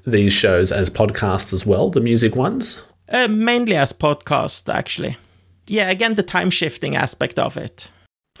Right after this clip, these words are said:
Speaker 1: So that's important too. You want to be able to have control of how you listen to it. Is that what you're saying?
Speaker 2: Yeah, absolutely.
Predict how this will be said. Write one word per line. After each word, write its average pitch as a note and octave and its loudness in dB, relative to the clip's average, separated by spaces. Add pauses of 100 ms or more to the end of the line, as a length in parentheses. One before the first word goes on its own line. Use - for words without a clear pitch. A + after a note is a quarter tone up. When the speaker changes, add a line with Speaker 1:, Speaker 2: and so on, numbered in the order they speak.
(160)
Speaker 1:
So - 0
that's A#2 2
important G2 0
too. G2+ 2
You F2+ 2
want G2+ 4
to G2 4
be G2+ 2
able F#2 2
to F2+ 2
have F2+ 0
control F2 0
of E2+ -6
how G2 -2
you F2+ -2
listen F2 -2
to C#2+ -4
it. - -10
Is - -8
that F#2 2
what F#2 -6
you're G2 -2
saying? - -4 (180)
Speaker 2:
Yeah, D#3+ -2
absolutely. D3+ -2